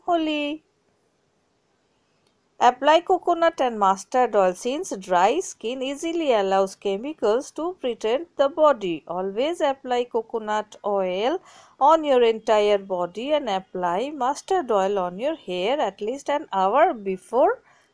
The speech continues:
playing. It is very important to oil between fingertips, near fingernails and behind the ear. Don't forget sunscreen. Don't forget to apply sunscreen after oiling your body and make sure it is gel based,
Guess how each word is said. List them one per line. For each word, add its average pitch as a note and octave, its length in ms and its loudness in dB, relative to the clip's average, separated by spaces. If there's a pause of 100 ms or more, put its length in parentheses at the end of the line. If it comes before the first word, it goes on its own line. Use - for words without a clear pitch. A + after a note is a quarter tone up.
(120)
playing. B3+ 500 4 (2750)
It C4+ 200 -6
is E4+ 180 2
very D#4+ 400 2
important A#3+ 640 -2
to D#4 80 -2
oil A#3+ 360 4
between A#3 460 -8
fingertips, C#4 840 -2
near A3+ 300 -4
fingernails A3 720 -6
and D#4 160 -8
behind F#3+ 480 -4
the D#4+ 160 2
ear. B3+ 440 4 (1300)
Don't E4 320 4
forget A#3 500 2
sunscreen. A3 720 -2
Don't C4 300 2
forget D#4+ 380 0
to D4+ 140 4
apply C4 340 0
sunscreen A#3 640 -4
after D4+ 580 0
oiling G3 420 2
your C#4 200 -2
body A#3 560 0
and G3 200 -8
make B3 280 -4
sure A#3 320 -2
it A3+ 180 -8
is C4 200 -6
gel A#3 380 0
based, E3 420 -6